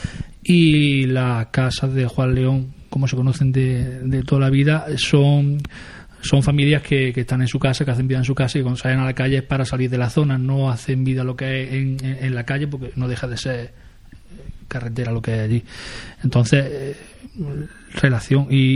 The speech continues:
y apego, pues sí que tienen, pero luchamos cada día porque crezca. Y desde aquí le quiero pedir a los hermanos y a la gente que pregunta tantísimo, eh, por las redes sociales por la cofradía,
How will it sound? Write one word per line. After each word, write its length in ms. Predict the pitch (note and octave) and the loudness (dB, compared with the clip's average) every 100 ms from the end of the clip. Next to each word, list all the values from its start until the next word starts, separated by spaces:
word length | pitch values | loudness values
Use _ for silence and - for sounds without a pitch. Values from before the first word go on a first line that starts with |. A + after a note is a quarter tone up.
| C3+ | 2
y 100 | C3 | 2
apego, 320 | B2 C3 C3+ | 2 2 2
pues 180 | C3+ A2+ | 2 0
sí 100 | C3+ | 2
que 100 | C3 | 2
tienen, 280 | C3 C3 C3+ | 4 4 2
pero 320 | B2 A#2 A2+ - - F3 | 2 0 -2 -8 -6 -4
luchamos 460 | C#3+ C3 - B2+ B2+ | 0 0 2 2 4
cada 220 | - B2+ | 2 2
día 140 | B2+ B2+ | 2 2
porque 280 | C3 - | 0 2
crezca. 400 | A#2+ B2+ - - - - | 2 0 -2 -14 -16 -2
Y 180 | D3 C3+ | 2 2
desde 260 | B2+ A2+ A2 | 2 0 -2
aquí 220 | A2+ C#3+ | 4 4
le 120 | C#3 | 4
quiero 220 | C3+ C3+ | 2 0
pedir 300 | C3 C3 C#3 - - - - | 2 4 2 0 -14 -12 0
a 160 | C3 | 4
los 160 | C3 C3 | 6 6
hermanos 440 | C3 C3+ D3 D#3 | 6 6 6 6
y 100 | B2+ | 4
a 80 | A#2+ | 0
la 100 | A2 | -4
gente 320 | - A#2 - | -4 -2 0
que 120 | B2+ A#2+ | -2 0
pregunta 440 | B2 A#2+ B2+ A#2+ | 0 0 0 -2
tantísimo, 720 | A#2+ A2+ - B2+ C#3+ C3 B2+ - | -2 0 0 2 2 2 0 2
eh, 180 | B2+ A#2+ | 2 2
por 140 | B2 | 2
las 80 | A#2+ | 2
redes 180 | B2 A#2 | 0 0
sociales 360 | A#2 C3 A#2+ | 0 0 0
por 160 | - B2 | 0 0
la 80 | A#2+ | 0
cofradía, 500 | - A#2+ A#2+ C#3+ | 0 2 2 2